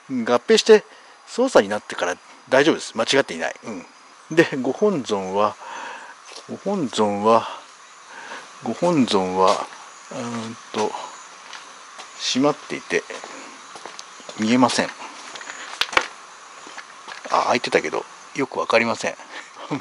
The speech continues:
今日は午後四時を過ぎてますんでね、基本的に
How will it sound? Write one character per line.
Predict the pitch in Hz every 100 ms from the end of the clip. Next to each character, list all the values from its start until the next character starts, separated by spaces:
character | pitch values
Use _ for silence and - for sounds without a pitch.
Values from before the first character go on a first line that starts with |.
| -
今 | 202 -
日 | 233
は | 196 92 - - - -
午 | 151 190
後 | 127
四 | 160
時 | 185
を | 127
過 | -
ぎ | 160
て | -
ま | 87 82
す | -
ん |
で | 82 85
ね、 | 95 - - - -
基 | 143
本 | 156 190
的 | - 180 160
に | 160